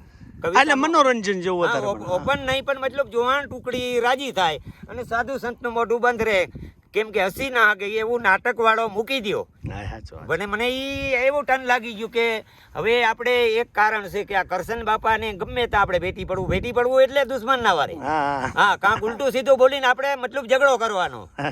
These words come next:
Speaker 2: <laughs>
Speaker 1: અને પછી મને વિચાર આવ્યો કે મેં સિત્તેર વર-, વ-,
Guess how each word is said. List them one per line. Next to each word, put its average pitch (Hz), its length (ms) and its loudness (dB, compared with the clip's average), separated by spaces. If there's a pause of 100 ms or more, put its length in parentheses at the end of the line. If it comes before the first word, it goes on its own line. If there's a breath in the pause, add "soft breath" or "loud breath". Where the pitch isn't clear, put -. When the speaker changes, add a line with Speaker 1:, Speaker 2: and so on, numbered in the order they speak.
Speaker 2:
<laughs> - 320 -16
Speaker 1:
અને 180 140 -6
પછી 190 260 -4
મને 262 220 -2
વિચાર 240 340 4
આવ્યો 233 220 4
કે 214 80 -2
મેં 208 240 -6
સિત્તેર 247 420 0
વર-, 220 260 0
વ-, 160 280 -8